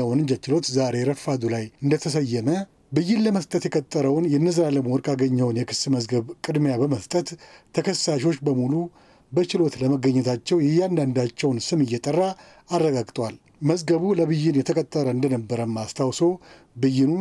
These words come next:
የተዘጋጀና አርባ አራት ገጾች ያሉት እንደሆነ በመግለጽ ብይኑን በአጭሩ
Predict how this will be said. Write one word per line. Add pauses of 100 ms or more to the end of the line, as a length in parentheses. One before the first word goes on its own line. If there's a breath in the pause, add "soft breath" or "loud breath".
የተዘጋጀና
አርባ
አራት
ገጾች
ያሉት
እንደሆነ (540 loud breath)
በመግለጽ (100)
ብይኑን
በአጭሩ